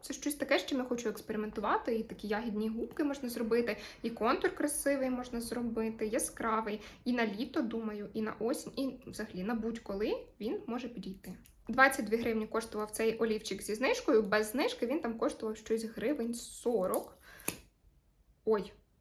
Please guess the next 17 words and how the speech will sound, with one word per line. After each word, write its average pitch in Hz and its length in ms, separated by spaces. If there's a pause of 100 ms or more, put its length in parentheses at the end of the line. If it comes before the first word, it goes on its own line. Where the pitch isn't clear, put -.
(160)
О! 302 60
В - 1400
нього 539 240
попка 359 320
знімається. 294 800 (840)
А 214 60
я 208 120
й 208 60
не 214 140
знала. 269 420 (300)
А 208 80
виявляється, 202 500
знімає, 220 520
а - 60
вона 202 180
назад 202 380 (240)
вставляється. 247 680